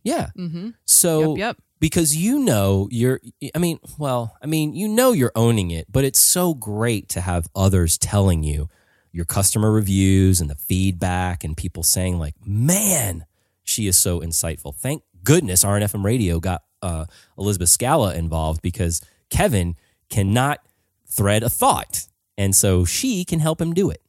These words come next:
Speaker 1: And she's great at that.
Speaker 2: It just increases your credibility. You know,
Speaker 1: Thank
Speaker 2: if
Speaker 1: you for
Speaker 2: you
Speaker 1: helping
Speaker 2: ha-
Speaker 1: me increase my <laughs> credibility.
Speaker 2: Yeah. <laughs>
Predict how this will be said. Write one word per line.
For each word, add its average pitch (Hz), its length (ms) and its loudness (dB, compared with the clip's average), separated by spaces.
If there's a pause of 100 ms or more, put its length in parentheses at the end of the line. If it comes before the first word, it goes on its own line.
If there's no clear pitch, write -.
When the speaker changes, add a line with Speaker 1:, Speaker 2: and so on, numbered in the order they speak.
(420)
Speaker 1:
And 87 220 -8
she's 90 180 -6
great 82 240 -6
at 73 100 -10
that. - 120 -10
Speaker 2:
It 330 120 -2
just 403 240 2
increases 240 680 0
your 190 320 2
credibility. 160 840 -4 (260)
You 208 120 -2
know, 185 360 2 (360)
Speaker 1:
Thank 240 140 -4
Speaker 2:
if 196 80 2
Speaker 1:
you 254 60 2
for 202 120 2
Speaker 2:
you 208 60 6
Speaker 1:
helping - 280 4
Speaker 2:
ha- 151 60 2
Speaker 1:
me 151 80 2
increase 139 340 2
my 135 120 0
<laughs> - 20 -2
credibility. - 840 0
Speaker 2:
Yeah. 311 180 4 (340)
<laughs> 208 240 2